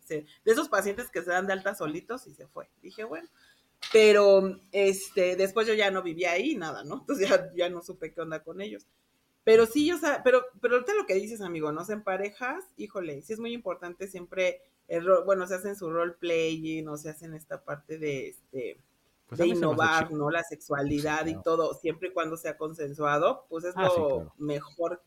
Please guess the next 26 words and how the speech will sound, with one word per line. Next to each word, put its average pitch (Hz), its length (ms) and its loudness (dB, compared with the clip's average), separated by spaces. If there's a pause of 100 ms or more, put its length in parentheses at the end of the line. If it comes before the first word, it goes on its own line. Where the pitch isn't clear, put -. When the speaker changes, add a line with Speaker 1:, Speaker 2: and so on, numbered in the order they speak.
Speaker 1:
que 175 100 -8
puedes 165 320 -6
tener 151 440 -6
en, 147 200 -6 (120)
en 147 220 -6
pareja, 143 520 -6
¿no? 143 160 -10
En 185 60 -14
conjunto. 151 280 -16
Speaker 2:
Incluso 180 340 0
la 180 100 8
diferencia 123 560 2
también 101 280 -2
Speaker 1:
Claro. 107 60 -2
Speaker 2:
es 107 100 -12
esa, 101 360 -8
o 98 100 -8
sea, 110 200 -2
que 110 300 0
entres 135 320 -2
en 120 120 -4
el 98 120 0
rol 113 340 2
sin 104 240 -10
pedirle 107 340 -4
permiso, 131 560 -6